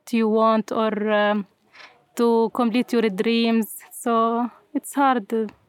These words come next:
When we, yes, this is the most change in our life. When we, I was, uh, we was in Syria, live in our houses and, uh, in normal life, and when we, when we become, uh, refugees,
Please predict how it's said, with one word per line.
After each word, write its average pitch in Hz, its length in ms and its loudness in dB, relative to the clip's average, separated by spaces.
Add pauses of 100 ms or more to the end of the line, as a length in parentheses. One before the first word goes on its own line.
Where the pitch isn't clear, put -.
(720)
When 262 280 0
we, 240 760 -2 (100)
yes, 294 320 0
this 277 160 0
is - 80 -14
the 226 280 0
most 262 360 0 (160)
change 233 240 -2
in 214 140 -2
our 214 200 0
life. 220 560 -2
When 220 280 -2
we, 220 380 0
I 226 160 -2
was, 226 440 0
uh, 220 200 -2
we 233 140 0
was 233 280 0
in 226 180 0
Syria, 226 600 0
live 214 500 -2
in 214 180 -6
our 214 220 -2
houses 214 680 -4
and, 208 480 -6
uh, 208 400 -2
in 214 280 0
normal 233 440 0
life, 208 460 -2 (400)
and 240 180 0
when 233 200 0
we, 226 140 2
when 240 260 2
we 226 100 0
become, 233 640 -2
uh, 214 260 0
refugees, 214 760 -4